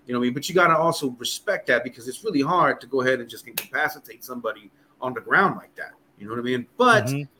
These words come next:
Speaker 1: it doesn't make for, you know, in highlight fashion, K Os, just, you know, everybody wants to see that, of course. You know, we wanna see that kind of shit. You know what I mean? That's, that's what fighting's all about. But, you know, props to them for that. But this fight, you know,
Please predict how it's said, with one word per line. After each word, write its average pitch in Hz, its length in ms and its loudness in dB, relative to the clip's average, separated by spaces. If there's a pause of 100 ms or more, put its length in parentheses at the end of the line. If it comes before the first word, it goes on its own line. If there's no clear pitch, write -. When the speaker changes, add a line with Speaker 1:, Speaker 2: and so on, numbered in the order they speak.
Speaker 1:
it - 180 -10
doesn't 170 300 2
make 165 260 0
for, 139 300 2
you 135 160 2
know, 107 340 -4 (200)
in 110 260 -12
highlight 127 640 0
fashion, 120 560 -6 (360)
K 147 200 4
Os, 127 320 2
just, 123 260 -8 (140)
you 147 100 -6
know, 98 300 -10
everybody 156 260 2
wants 131 240 -4
to - 60 -8
see 120 180 -10
that, 101 240 -6
of 113 160 -14
course. - 400 -4 (360)
You 110 80 -18
know, 117 180 -6
we 120 160 -4
wanna 127 220 -2
see 160 300 -4
that 90 240 -6
kind 92 160 -16
of - 60 -20
shit. - 260 -16
You 110 60 -20
know 110 80 -12
what 110 60 -16
I - 20 -10
mean? 110 80 -10
That's, 113 340 -8 (320)
that's - 200 -10
what 120 120 -6
fighting's 113 320 2
all 101 140 -6
about. 120 380 -2
But, 185 340 4 (300)
you 135 100 -6
know, 123 280 -2 (100)
props 131 280 2
to 117 80 -12
them 120 140 -6
for 107 140 -18
that. 135 240 0
But - 140 -14
this 175 180 0
fight, 156 400 0 (360)
you 120 120 -6
know, 110 340 -2